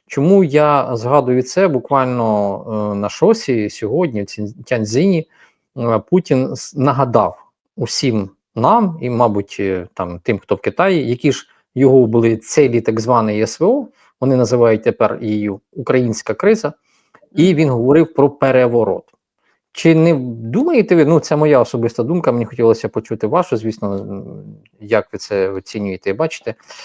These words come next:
а, що зараз Путін намагається повернутися до початків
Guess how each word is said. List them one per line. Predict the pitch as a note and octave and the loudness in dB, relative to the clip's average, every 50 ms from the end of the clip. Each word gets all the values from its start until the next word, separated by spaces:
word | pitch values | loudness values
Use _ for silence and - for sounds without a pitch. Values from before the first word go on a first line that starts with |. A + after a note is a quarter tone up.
| - - - _ _ _ _ - | -20 -20 -20 _ _ _ _ -8
а, | - A2 A2 A2 A2 A2 A2+ - - _ _ _ _ | -4 -2 0 2 2 2 0 -2 -6 _ _ _ _
що | - - - - - - E3+ E3 E3 E3 E3 - - - | -12 -10 -8 -6 0 2 4 6 6 6 6 4 2 0
зараз | C3+ A#2+ A#2+ F#3+ A#3 B3 - - | 0 2 4 4 4 2 2 -2
Путін | - - A3 A3 F3+ E3+ | -2 -4 -4 -2 0 0
намагається | E3 D#3+ E3 D#3 E3+ F3+ F#3 F3 E3 D#3+ - - D#3 C#3+ | 0 2 0 0 2 2 2 2 2 2 2 2 2 2
повернутися | - - E3 D3+ C#3+ D3+ D#3 D#3 D#3+ D3 C3 A2 - B2 - - | 2 2 2 2 4 2 2 2 2 2 2 0 -4 -4 -2 -4
до | A2 G#2+ C3 B2+ | -4 -2 -2 -4
початків | B2+ - B2 - - E3+ D#3+ - _ - - D4 D#4+ D#4+ - | -2 -4 -4 0 0 -2 -2 -2 _ 0 2 4 4 2 0